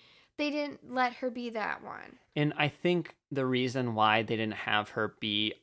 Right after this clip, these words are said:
Speaker 2: on the boat and they showed her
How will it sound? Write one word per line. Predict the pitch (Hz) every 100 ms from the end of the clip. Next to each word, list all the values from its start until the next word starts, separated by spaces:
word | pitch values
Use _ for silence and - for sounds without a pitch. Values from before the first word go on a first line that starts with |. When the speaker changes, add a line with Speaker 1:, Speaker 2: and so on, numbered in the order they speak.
| _
Speaker 2:
on | - 104
the | 110
boat | 107 104 104
and | 127 110
they | 107 101 101 - _ -
showed | - - 113 107
her | 98 107 104 104 101